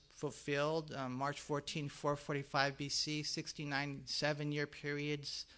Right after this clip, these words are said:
hundred and seventy-three thousand eight hundred and eighty days, brought him to Abel six thirty-two A D. And the very day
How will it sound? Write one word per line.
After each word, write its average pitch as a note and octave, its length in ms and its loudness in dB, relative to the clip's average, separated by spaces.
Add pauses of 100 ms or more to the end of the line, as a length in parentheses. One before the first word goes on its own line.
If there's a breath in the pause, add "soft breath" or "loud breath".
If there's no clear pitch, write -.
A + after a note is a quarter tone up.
(140 loud breath)
hundred D#3 240 2
and D#3 100 0
seventy-three D3+ 640 2
thousand C#3+ 480 4
eight D3 140 2
hundred D3 260 0
and C3+ 80 -2
eighty C#3+ 220 0
days, C#3+ 400 0
brought C#3 180 2
him C#3+ 100 -2
to C3+ 160 -2
Abel C#3+ 320 -2
six - 520 0
thirty-two C#3 480 -6
A C#3+ 100 0
D. C#3+ 340 -2 (400 loud breath)
And C#3 140 0
the C3 60 2
very D3+ 280 2
day C#3 460 -2